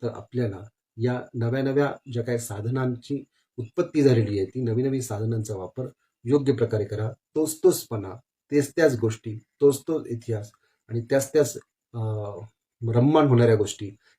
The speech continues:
याच्यामध्ये राहू नका. नवी समीकरणं, नव्या गोष्टी, नवे धोरणं, नवे, अ, विचारप्रणाली याची आपण जोपासना करा आणि त्या वाढवा. या निमित्ताने इतकंच बोलतो, कारण की सध्याच्या राजकारणामध्ये जे काही हा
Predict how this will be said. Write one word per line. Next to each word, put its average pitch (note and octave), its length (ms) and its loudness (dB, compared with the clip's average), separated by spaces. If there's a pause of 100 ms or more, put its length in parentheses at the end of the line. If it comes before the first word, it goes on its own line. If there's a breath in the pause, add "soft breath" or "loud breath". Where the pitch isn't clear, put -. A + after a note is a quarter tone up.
याच्यामध्ये A#2+ 420 -2
राहू G2+ 180 -6
नका. C3 300 -12 (360)
नवी C#3 280 -2
समीकरणं, G#2+ 640 -6 (180)
नव्या A#2+ 280 -2
गोष्टी, G2 340 -10 (200)
नवे A#2+ 320 2
धोरणं, G#2+ 420 -2 (360)
नवे, B2 320 2 (440)
अ, A#2+ 40 -10
विचारप्रणाली A2 800 -6 (320)
याची A#2+ 400 -4
आपण A2 260 -8
जोपासना G#2+ 460 -6
करा A2 200 -12 (240)
आणि A2 180 -6
त्या B2 120 -2
वाढवा. G#2 320 -6 (420)
या B2+ 100 -2
निमित्ताने A#2 400 0
इतकंच C3 320 0
बोलतो, C#3 460 -2 (200)
कारण A2 160 -6
की A#2 140 -6
सध्याच्या A#2+ 800 -6
राजकारणामध्ये C3 680 -6 (400)
जे A#2 100 -2
काही B2+ 280 -2
हा A2+ 500 -8